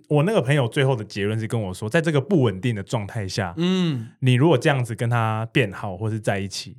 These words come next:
Speaker 1: 那可能你们未来的感情的基础就不够稳健。他是这样子跟我讲，我听一听觉得蛮有道理的。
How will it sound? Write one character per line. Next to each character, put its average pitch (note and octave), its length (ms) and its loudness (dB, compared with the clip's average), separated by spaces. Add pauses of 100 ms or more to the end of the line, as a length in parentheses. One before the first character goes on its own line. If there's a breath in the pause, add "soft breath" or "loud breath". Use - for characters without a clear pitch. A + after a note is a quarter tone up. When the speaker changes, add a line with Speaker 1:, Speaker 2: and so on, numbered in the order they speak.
Speaker 1:
那 A#2 360 -4 (140)
可 - 120 -8
能 G#2+ 120 -6
你 G#2 80 -8
们 G2 100 -8
未 C3+ 140 2
来 G2+ 140 -2
的 G2 80 -6
感 F#2+ 200 -8
情 F2+ 380 -14 (460)
的 A#2 100 0
基 C#3+ 240 0
础 G#2 220 -6
就 A2 120 -2
不 F#2 120 -8
够 A2 160 -4
稳 F#2 180 -6 (100)
健。 G2 160 -8 (220)
他 D3+ 140 2
是 D#3+ 120 -2
这 C#3+ 80 0
样 C3+ 120 4
子 G2+ 80 -6
跟 A2 100 -2
我 G#2 80 -2
讲， G2+ 140 -4
我 A#2+ 80 2
听 G3+ 120 4
一 G#3 40 2
听 G3+ 160 2
觉 D3+ 100 4
得 B2 80 4
蛮 A#2 160 0
有 A2 100 0
道 G#2 220 0
理 G2+ 180 -12
的。 - 80 -20